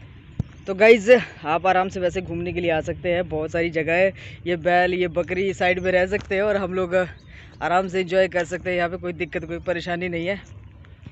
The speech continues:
हाँ, so guys, बताइएगा आप video के comment box में कि आपको ये जगह कैसी लगी, बताइएगा ज़रूर,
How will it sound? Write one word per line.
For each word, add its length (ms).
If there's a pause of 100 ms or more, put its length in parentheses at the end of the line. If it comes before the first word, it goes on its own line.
(840)
हाँ, 560
so 160
guys, 220
बताइएगा 460
आप 100 (300)
video 280
के 140
comment 320
box 280
में 180
कि 80
आपको 380 (340)
ये 100
जगह 320
कैसी 320
लगी, 300
बताइएगा 540
ज़रूर, 380